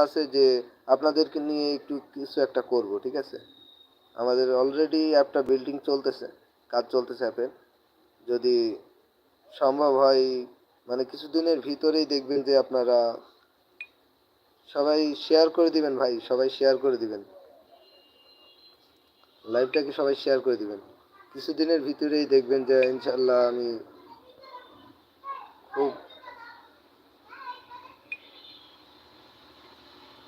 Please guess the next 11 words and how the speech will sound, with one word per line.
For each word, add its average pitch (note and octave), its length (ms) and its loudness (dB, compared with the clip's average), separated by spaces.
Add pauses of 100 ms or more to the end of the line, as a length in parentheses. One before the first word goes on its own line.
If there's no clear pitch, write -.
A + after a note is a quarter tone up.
(160)
মানে C3 160 -4 (120)
কি D3+ 60 0 (100)
বলবো, C3 220 2 (120)
যে C3 80 8 (600)
এমন D#3+ 160 6
একটা E3+ 200 6 (100)
আর্নিং F3 280 6 (380)
জিনিস E3+ 300 0
নিয়ে E3 220 2
আসবো, D#3+ 180 4
আপনারা D#3+ 400 6